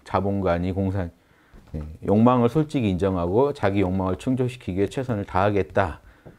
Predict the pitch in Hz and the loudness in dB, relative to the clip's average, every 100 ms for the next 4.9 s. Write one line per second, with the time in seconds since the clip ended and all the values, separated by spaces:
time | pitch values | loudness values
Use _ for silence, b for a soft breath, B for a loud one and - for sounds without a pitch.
0 | b 98 98 120 98 101 117 117 110 113 | b -2 4 4 4 4 4 2 0 -2
1 | 107 - 120 98 98 175 160 135 127 113 | -2 2 4 4 2 0 0 -2 -2 2
2 | 139 90 b b b - 107 - 165 143 | 2 2 b b b -4 -2 4 4 4
3 | 104 101 120 117 151 - 143 113 92 82 | 4 6 6 4 -2 -2 -2 0 -2 -2
4 | 78 123 127 95 95 92 87 80 64 | -4 -8 -8 -6 -4 -2 -4 -8 -12